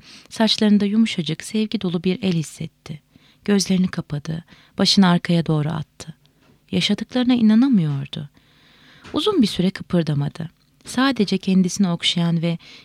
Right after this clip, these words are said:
"İyi misiniz?" diye soran elin sahibi bayıldığını sanıp paniklemesin, ambulans falan çağırmaya kalkmasın,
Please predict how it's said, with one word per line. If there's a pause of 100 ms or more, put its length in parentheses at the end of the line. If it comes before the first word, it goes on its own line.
(120)
"İyi
misiniz?"
diye
soran
elin
sahibi (300)
bayıldığını
sanıp
paniklemesin, (300)
ambulans
falan
çağırmaya
kalkmasın,